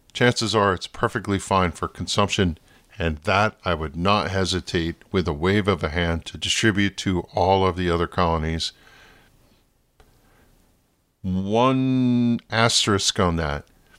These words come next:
Is it capped honey, proper honey, or is it capped honey from sugar solution that got fed to the bees, and I'll call that funny honey?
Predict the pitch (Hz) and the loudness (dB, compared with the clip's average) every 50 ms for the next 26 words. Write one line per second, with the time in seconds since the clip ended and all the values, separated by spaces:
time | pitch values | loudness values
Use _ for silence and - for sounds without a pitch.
0 | _ _ _ - - - _ _ _ _ - 113 104 127 131 110 - - - 117 | _ _ _ -20 -20 -20 _ _ _ _ -4 -2 0 0 0 0 -2 0 2 2
1 | 107 - - - - 120 123 123 110 101 95 92 - - _ _ _ _ _ _ | 2 2 0 0 0 2 2 4 2 0 -2 -6 -10 -20 _ _ _ _ _ _
2 | _ _ _ _ _ _ - - 107 107 120 - 151 151 139 139 147 147 151 151 | _ _ _ _ _ _ -10 -6 -4 -4 -2 -2 -2 -2 0 0 0 0 0 0
3 | 143 135 - _ 107 104 101 98 98 98 95 90 - 101 90 87 - _ _ _ | -4 -6 -8 _ -2 0 2 4 4 4 2 2 0 0 0 -2 -4 _ _ _
4 | - - 113 101 98 - - - 104 101 101 92 87 82 - _ _ - _ _ | -2 2 4 4 2 2 -2 0 0 2 2 2 0 -4 -8 _ _ -20 _ _
5 | _ _ _ _ _ _ _ - 98 90 82 80 - - - - 147 135 143 139 | _ _ _ _ _ _ _ -2 -2 0 0 -2 -4 -2 2 2 4 4 4 2
6 | 117 - - 104 98 101 98 98 - - 98 87 85 82 82 - - - 90 85 | 0 0 0 2 2 2 2 2 2 2 0 0 0 -2 -4 -6 -4 0 0 0
7 | 78 - _ - - 90 - - - 107 104 98 - - 107 90 92 76 95 95 | 0 -2 _ -2 0 0 0 2 2 2 2 2 0 -2 -2 -2 -2 0 0 2
8 | 92 92 85 - - 85 85 85 82 - - 98 87 87 82 85 76 73 - - | 2 2 0 0 -2 0 0 0 -2 0 0 2 2 2 2 0 0 -2 -4 -2
9 | - 113 113 107 98 87 92 90 85 78 73 71 71 | 0 2 2 4 2 0 0 0 -2 -2 -4 -6 -10